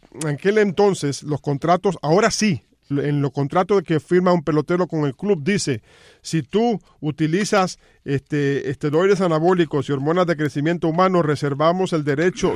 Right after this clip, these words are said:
de, <clears throat> este, expulsarte del contrato y romperlo, tirarlo a la basura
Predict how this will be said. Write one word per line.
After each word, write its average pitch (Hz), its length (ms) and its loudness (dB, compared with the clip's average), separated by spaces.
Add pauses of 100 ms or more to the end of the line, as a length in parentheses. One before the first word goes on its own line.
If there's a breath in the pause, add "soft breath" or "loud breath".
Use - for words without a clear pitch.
(140)
de, 214 320 4
<clears throat> - 1200 -14
este, 143 580 -2
expulsarte 180 640 -2
del 190 180 2
contrato 151 540 0
y 131 40 -2
romperlo, 151 560 -4
tirarlo 139 340 -2
a - 20 -2
la 143 120 0
basura 127 540 -2